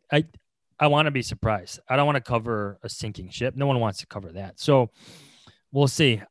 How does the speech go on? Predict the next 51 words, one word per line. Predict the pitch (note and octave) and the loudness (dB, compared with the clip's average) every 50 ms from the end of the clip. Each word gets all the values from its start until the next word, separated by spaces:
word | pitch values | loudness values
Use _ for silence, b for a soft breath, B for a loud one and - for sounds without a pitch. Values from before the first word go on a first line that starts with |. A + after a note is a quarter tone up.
| _ | _
I | - D3 D3+ | 0 2 4
got | D#3+ E3 E3+ | 4 4 4
'em | D#3+ D3+ | 4 2
finishing | C3+ - D#3+ D#3 C#3+ C3 - C#3 C3+ | 2 2 2 2 2 2 0 0 2
eight | C#3 D3 C3+ | 2 0 0
and | C3 C3 | 2 2
eight. | C3 C3+ C#3+ C3 - - | 2 4 2 0 -2 -4
You | C3 B2+ | -2 0
know, | B2+ B2+ B2 | 2 2 4
my, | B2 B2 B2 A#2+ A#2 A#2 | 4 4 4 4 4 2
my | B2 A#2+ A#2 | 2 2 0
season | G#2+ - - B2 B2+ B2+ C3 B2 | 0 -2 -4 -6 -4 -4 -4 -2
prediction | - B2+ A#2+ A#2+ A#2+ A#2+ - - B2+ A#2+ A#2+ A2+ G2 - _ _ _ _ _ _ - | 0 0 2 2 0 -2 -2 -2 -2 0 0 -2 -4 -8 _ _ _ _ _ _ -16
before | - F#2+ - B2+ B2+ A#2+ | -16 -8 -2 0 0 2
the | A#2 A#2+ | 2 2
year | A#2+ A#2+ A#2 | 4 4 4
was | A2+ G#2+ G2+ | 2 2 0
nine | G#2+ A2 A2+ A2+ A2+ | -2 -2 -2 0 -2
and | A2 G#2 | -2 -4
seven. | - - A#2 A2 A2 A#2 A#2 A#2+ A2+ - _ _ _ _ _ _ _ _ _ _ _ _ _ - | -4 -2 -2 -2 0 0 -2 -2 -4 -8 _ _ _ _ _ _ _ _ _ _ _ _ _ -12
That's | A#2+ A2+ C#3 C#3+ C#3+ C3+ - - | 0 2 4 4 4 2 0 -4
the | - B2 | -2 0
best | A#2+ A2+ G#2 - - | 2 0 0 0 -4
case | - A#2 A2+ G#2+ - | -6 -4 -4 -4 -6
scenario. | - G#2+ G#2+ G#2+ G#2+ G#2+ G#2+ A2+ | -8 -8 -6 -6 -4 -2 -2 0
I | A#2 B2 A#2 | 0 0 -2
can't | - - A#2+ G#2+ G2 | -2 -4 -6 -6 -8
see, | - - A#2 G#2+ | -8 -8 -8 -6
like, | G#2 G#2+ G#2 G2 - - | -4 -4 -4 -6 -4 -4
a | G#2+ G#2 G2 F#2+ | -4 -4 -4 -6
miraculous | G2 G2+ G#2 G#2 G#2 G2 - _ A2+ G#2+ G2 - | -6 -6 -4 -4 -6 -6 -10 _ -10 -10 -10 -10
ten | - - G#2 G2 | -10 -10 -10 -8
and | F#2+ F#2 | -10 -10
six | - - G2 - - | -10 -12 -12 -14 -16
finish. | - - G#2+ G2+ G2+ G2+ G#2 - - - - _ - | -14 -12 -10 -10 -10 -10 -12 -14 -18 -20 -20 _ -14
You | C3 A2+ | -12 -12
know, | G#2+ G2+ G2+ G2+ | -10 -10 -12 -8
miraculous | A2+ C3 D3 D3+ C3 A#2 - A2+ G2+ - - | -2 0 2 2 2 0 -2 -6 -6 -6 -8
isn't | G#2+ G#2 F#2+ | -10 -10 -8
the | F#2+ F2+ | -8 -6
right | G2+ G2+ G2+ G2 | -6 -6 -6 -6
word | G2+ G2+ G2+ G2 G#2 | -6 -6 -6 -6 -4
there. | A2 A2 A2 A2 | -4 -4 -4 -4
You | G#2+ A2+ | -6 -4
know, | A#2 A#2 A#2 A#2+ B2 - | -4 -4 -4 -4 -6 -10
the, | C3+ B2+ B2 B2+ A#2+ A#2 | -12 -6 -2 -2 -2 -2
the | A#2+ A#2 | -2 -6
schedule | - - - C#3+ B2+ A#2+ B2 A#2+ A#2+ | -6 -4 -4 -4 -2 0 0 0 -2
is | A2 | -2
favorable, | - - - A2+ A2+ G#2+ G#2 G2+ G2 G2 G2 F#2+ | -4 -6 -6 -4 -4 -4 -6 -8 -10 -10 -10 -8
but | G2 G2+ F#2+ G2+ | -8 -8 -8 -8